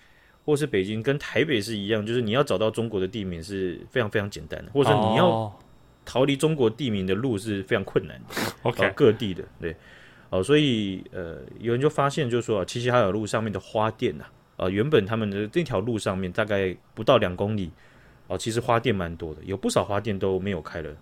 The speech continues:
Speaker 1: 啊，甚至有一天是几乎都，呃，找不到一家花店是有开的。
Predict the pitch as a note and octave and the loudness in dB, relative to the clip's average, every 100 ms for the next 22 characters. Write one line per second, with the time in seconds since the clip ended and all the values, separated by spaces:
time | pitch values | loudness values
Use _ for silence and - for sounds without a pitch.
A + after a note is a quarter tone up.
0 | _ D2+ D2+ D3 D3+ B2+ A#2 B2 A2+ A#2+ | _ -18 -4 -2 2 2 2 0 -2 -2
1 | G#2+ B2 A#2+ B2 A#2+ B2 A#2+ A#2+ A#2 B2 | -4 -4 0 2 2 0 -6 -6 -6 -8
2 | B2+ G2 A2+ A#2+ A2+ G#2+ G#2+ A2+ G2+ G#2 | -4 0 4 4 2 2 0 0 -2 -4
3 | - - E2+ F2 | -6 -6 -6 -6